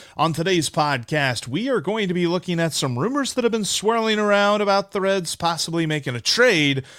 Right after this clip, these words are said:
with the Tampa Bay Rays. We're also going to dive into the conversation about the fifth starter and talk about a guy that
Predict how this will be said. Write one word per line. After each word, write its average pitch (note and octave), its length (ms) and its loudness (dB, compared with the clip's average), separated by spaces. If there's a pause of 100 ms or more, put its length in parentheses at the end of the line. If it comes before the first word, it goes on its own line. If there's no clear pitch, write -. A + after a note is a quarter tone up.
(120)
with D3 360 0
the E3 200 -6
Tampa B2 400 -4
Bay A2+ 320 -2
Rays. C#3+ 480 0
We're B2 100 0
also D3 300 0
going C#3 280 -4
to C3+ 120 -2
dive G3 440 0
into G#3 220 -2
the E3 140 -2
conversation E3+ 840 0 (260)
about A3 440 0
the A3 100 2
fifth - 380 0
starter G3+ 560 0
and D3+ 120 -2
talk F3+ 220 2
about E3 200 2
a D3+ 40 -2
guy D#3 320 2
that C3+ 240 0